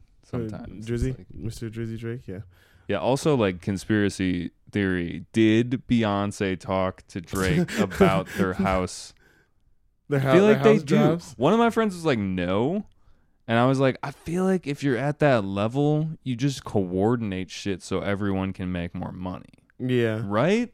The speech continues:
Speaker 1: I think, uh, I think artists do, but I feel like specifically Beyonce and Drake, they seem like they, like, I can see Jay-Z talking to Drake.
Speaker 2: Mm-hmm.
Speaker 1: But at the same time, I could s-, not see that 'cause I feel like they would just be like, "Oh, I'm at the level where, like, I could just do this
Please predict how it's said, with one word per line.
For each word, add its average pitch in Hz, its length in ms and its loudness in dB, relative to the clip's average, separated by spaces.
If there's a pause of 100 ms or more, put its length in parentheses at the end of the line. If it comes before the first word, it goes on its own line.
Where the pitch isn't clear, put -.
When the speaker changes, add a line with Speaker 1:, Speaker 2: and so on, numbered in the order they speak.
Speaker 1:
I 135 80 0
think, 185 400 -2
uh, 131 460 0 (880)
I 147 80 0
think 175 220 0
artists 190 320 2
do, 202 140 2
but 160 140 0
I 143 40 0
feel 196 160 -2
like 170 160 2 (140)
specifically 147 560 -4
Beyonce 120 760 -2
and 117 180 -4
Drake, 113 320 -2
they 120 180 0
seem 160 240 -2
like 120 240 -4
they, 120 200 2 (680)
like, 101 400 -6 (360)
I 135 100 -2
can 160 140 -2
see 160 200 -4
Jay-Z 117 580 -2
talking 95 480 -10
to 85 60 -18
Drake. 76 440 -14 (320)
Speaker 2:
Mm-hmm. 90 160 -10
Speaker 1:
But 143 120 4
at 156 120 2
the 165 60 -8
same 170 200 -2
time, 175 100 -2
I 156 80 -2
could 151 120 -4
s-, - 100 -16
not 135 300 -4
see 170 100 -8
that 160 180 -4
'cause 143 120 -4
I 139 60 0
feel 147 140 -4
like 131 200 -4 (340)
they 127 300 0
would 131 140 -2
just 117 120 -10
be 120 100 -4
like, 117 200 -2
"Oh, 123 140 0
I'm 120 200 0
at 120 140 -2
the 123 100 -4
level 117 240 -2
where, 110 140 -4
like, 104 140 -4
I 107 100 -8
could 113 80 -8
just 107 240 -12
do 110 180 -2
this 104 400 -6